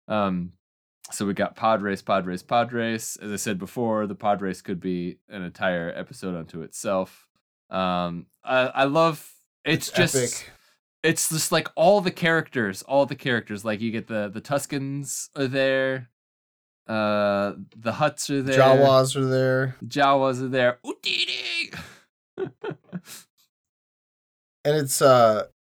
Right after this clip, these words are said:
Speaker 2: such a testament to those new, 'cause all these new theaters were coming out with, like, the Dolby and the T H X sound, and, like, the pod race was, like, a,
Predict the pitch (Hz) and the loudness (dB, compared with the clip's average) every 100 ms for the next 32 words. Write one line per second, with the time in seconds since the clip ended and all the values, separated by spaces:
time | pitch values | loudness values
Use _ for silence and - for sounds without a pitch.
0 | _ _ _ - - 143 127 113 143 135 | _ _ _ -8 -2 -2 -2 -4 0 0
1 | - 131 117 110 123 113 101 110 113 117 | 0 -2 -2 -4 -6 -6 -4 -4 -2 0
2 | 120 110 120 135 135 117 127 123 117 117 | -2 -4 0 2 2 2 0 0 -2 -4
3 | 117 104 107 117 113 107 107 110 104 101 | -4 -6 -6 -4 0 -2 -2 -6 -8 -6
4 | 92 107 107 107 104 101 98 117 107 - | -2 -2 -2 -4 -4 -6 -6 -2 -2 -2
5 | 104 - - 107 107 104 101 101 101 - | -6 -4 -2 0 0 -2 -4 -8 -8 -12
6 | - 117 123 98 95 95 85 101 87 95 | -4 2 2 0 -8 -10 -10 -8 -8 -10
7 | 87 82 69 | -12 -14 -14